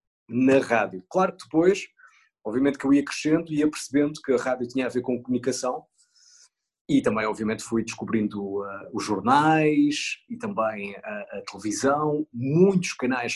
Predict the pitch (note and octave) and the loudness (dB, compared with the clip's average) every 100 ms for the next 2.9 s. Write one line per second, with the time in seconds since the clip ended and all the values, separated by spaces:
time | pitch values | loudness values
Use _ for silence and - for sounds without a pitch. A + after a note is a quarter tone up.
0 | - - G#2+ D3 E3 D3+ - G2+ F#2+ E3+ | -8 -8 -2 2 4 2 -2 -6 0 6
1 | F3+ - A3 F#3+ G#2+ G#2 C#3 D3+ D#3 D3 | 6 4 -2 -4 -4 2 4 6 4 2
2 | D3 C#3 - G#2+ A2+ G#2+ G2+ A2+ G#2+ | -2 -8 -10 -10 -6 -4 -4 -6 -12